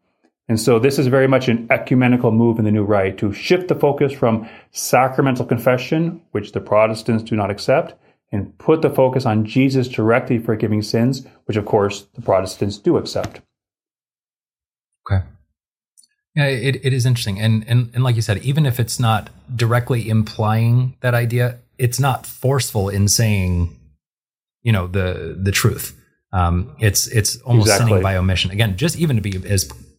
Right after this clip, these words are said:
Speaker 2: as, uh, fair as possible to the new rite, it's,
Speaker 1: Yep.
Speaker 2: it's not as
Speaker 1: If
Speaker 2: forceful
Speaker 1: nothing
Speaker 2: as
Speaker 1: else,
Speaker 2: it
Speaker 1: it's an
Speaker 2: really should be.
Speaker 1: omission. Yep.
Speaker 2: Yeah.
Speaker 1: And we are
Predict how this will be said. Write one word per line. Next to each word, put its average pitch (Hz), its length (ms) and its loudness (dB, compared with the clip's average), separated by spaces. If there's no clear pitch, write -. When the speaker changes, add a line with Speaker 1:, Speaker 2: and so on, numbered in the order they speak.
Speaker 2:
as, 95 280 0
uh, 87 140 0
fair 113 320 0
as 92 100 -2
possible 110 480 -2
to - 120 -2
the 85 60 0
new 85 160 2
rite, 101 300 -2
it's, 107 180 2
Speaker 1:
Yep. 214 140 4
Speaker 2:
it's - 140 -2
not 104 200 0
as 92 120 -6
Speaker 1:
If - 60 -16
Speaker 2:
forceful 135 280 4
Speaker 1:
nothing 175 160 2
Speaker 2:
as 160 120 6
Speaker 1:
else, - 20 -
Speaker 2:
it - 20 0
Speaker 1:
it's - 80 0
an 147 60 4
Speaker 2:
really 160 100 4
should - 100 -4
be. 196 60 2
Speaker 1:
omission. 202 200 2
Yep. 131 100 -2
Speaker 2:
Yeah. 92 80 2
Speaker 1:
And 131 80 2
we 147 120 4
are 180 460 4